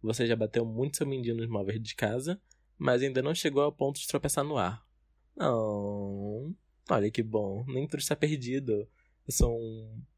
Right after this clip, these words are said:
caso de desastrado iniciante, talvez, é, um dentro da normalidade, será?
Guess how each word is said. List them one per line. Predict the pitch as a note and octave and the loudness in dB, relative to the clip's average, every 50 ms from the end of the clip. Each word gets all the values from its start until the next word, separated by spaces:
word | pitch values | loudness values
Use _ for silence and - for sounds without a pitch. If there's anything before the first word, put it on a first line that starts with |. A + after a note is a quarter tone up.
| _ _ _ _ _ _ _ _ _ _ _ _ _ - | _ _ _ _ _ _ _ _ _ _ _ _ _ 0
caso | - F#3 F#3 G3 F#3+ F3 F3 F3+ | 0 0 0 0 -2 -4 -4 -4
de | D#3 D3 | -4 -6
desastrado | D3 D3 C#3 C#3 D3 D3 D3+ - - C#3+ C#3 C#3 C#3+ C#3 C3+ C3+ C#3 C3+ B2+ B2 B2 A#2+ B2 B2 - _ _ _ _ _ _ _ _ _ | -10 -8 -2 0 0 0 0 0 -2 0 0 0 -2 -2 0 0 0 0 0 -2 -4 -6 -8 -12 -16 _ _ _ _ _ _ _ _ _
iniciante, | - A#2+ G#2+ G#2 A2 - - - - G#2 A#2+ C3+ C#3+ C#3 - - | -6 -6 -6 -4 -6 -4 -2 -2 -2 -2 -2 -6 -6 -8 -6 -4
talvez, | - G2 G2 G2 G#2 A2 A#2+ C3+ D3 C#3 A#2 A2+ - - - - - | -4 -4 -4 -4 -4 -6 -6 -6 -6 -6 -8 -8 -8 -12 -14 -12 -10
é, | - - G2 G2 G2 G2 G#2 G#2+ | -8 -6 -6 -6 -8 -8 -8 -6
um | A2 A2+ A2+ | -6 -2 0
dentro | A2+ A2+ A#2+ - | 2 2 2 2
da | - A#2 | 0 -2
normalidade, | A2 A2 A2 A2+ G2 F#2+ F#2+ F#2+ F#2+ G2 G2 A2 C3+ C#3 C3 A#2 | 0 0 -2 -2 -2 -2 -2 -2 -2 -2 -2 -2 -4 -4 -4 -4
será? | - - - G#2 G#2 G#2 A2+ B2+ C#3 | -4 -2 -2 -2 -2 -4 -4 -8 -10